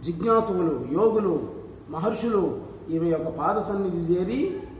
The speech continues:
పునీతులయ్యారన్నమాట. కుర్తాళం పీఠాధిపతి సిద్ధేశ్వరానంద స్వామి, డాక్టర్ ప్రసాద రాయ కులపతి గారు, మౌనస్వామి, ఎంతోమంది జిల్లెళ్ళమూడి అమ్మవారిని దర్శించి ధన్యతను పొందారు.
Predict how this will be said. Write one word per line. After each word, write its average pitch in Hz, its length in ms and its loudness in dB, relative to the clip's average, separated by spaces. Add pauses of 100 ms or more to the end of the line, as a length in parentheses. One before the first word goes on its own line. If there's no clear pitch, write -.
(160)
పునీతులయ్యారన్నమాట. 165 1000 2 (920)
కుర్తాళం 226 460 4
పీఠాధిపతి 185 760 2
సిద్ధేశ్వరానంద 175 840 2
స్వామి, 165 340 2
డాక్టర్ 156 400 -2
ప్రసాద 190 420 2
రాయ 170 140 2
కులపతి 160 320 0
గారు, 151 420 -2 (480)
మౌనస్వామి, 202 920 2 (320)
ఎంతోమంది 220 920 4 (380)
జిల్లెళ్ళమూడి 180 440 2
అమ్మవారిని 156 600 0
దర్శించి 170 680 0 (380)
ధన్యతను 185 360 0
పొందారు. 131 560 -4